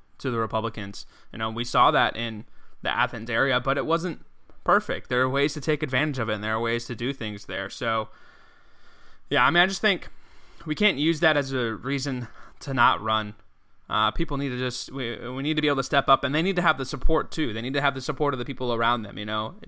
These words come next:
give the money to these people in these places so that they can run campaigns. And I think what we show, you know, you're talking about perfect campaigns and perfect candidates and all that, you know,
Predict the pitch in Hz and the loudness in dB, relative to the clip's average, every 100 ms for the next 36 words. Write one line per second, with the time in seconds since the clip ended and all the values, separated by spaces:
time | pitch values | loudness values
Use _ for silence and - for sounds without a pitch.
0 | - 139 135 139 139 143 135 127 - 127 | -2 0 0 2 2 2 0 -4 -4 -4
1 | 135 127 120 120 - 131 131 120 - 117 | 0 0 -2 -6 -2 -2 -2 -6 -8 -8
2 | 117 123 - 143 139 123 127 120 - - | -4 -4 -4 -2 -2 0 0 -2 -6 -18
3 | - - 131 123 147 160 123 143 196 185 | -18 -4 -4 0 0 0 0 -2 -2 -2
4 | 151 139 190 160 135 127 147 135 - - | -2 2 4 4 2 4 4 4 6 8
5 | 151 131 139 131 131 131 120 110 127 127 | 6 2 -4 -6 -4 -4 -4 -4 -4 -6
6 | 120 127 127 123 - 117 120 123 135 - | -6 -4 -2 -4 -4 -2 0 0 -2 -6
7 | - - - - 117 117 | -14 -14 -16 -8 -2 -2